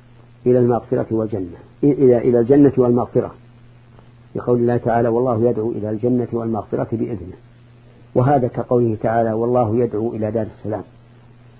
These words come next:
فالله تعالى يدعو العباد لما فيه منفعتهم في الدنيا والآخرة،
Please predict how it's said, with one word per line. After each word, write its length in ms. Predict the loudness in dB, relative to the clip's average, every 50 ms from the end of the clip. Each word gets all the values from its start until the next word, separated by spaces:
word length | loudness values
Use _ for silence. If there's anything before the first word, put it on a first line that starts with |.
| -20 -20 -20 -20 -18 -10 -4
فالله 280 | 0 2 4 4 2
تعالى 300 | 2 0 0 2 4 4
يدعو 160 | 4 4 2 0
العباد 440 | 0 0 2 2 4 2 4 4
لما 160 | 4 4 2 2
فيه 220 | 2 2 2 2
منفعتهم 580 | 2 0 -2 -2 -2 -4 -4 -6 -6 -8 -8 -6
في 80 | -6
الدنيا 280 | -2 2 2 4 4 4
والآخرة، 440 | 4 2 0 -2 -4 -8 -14 -20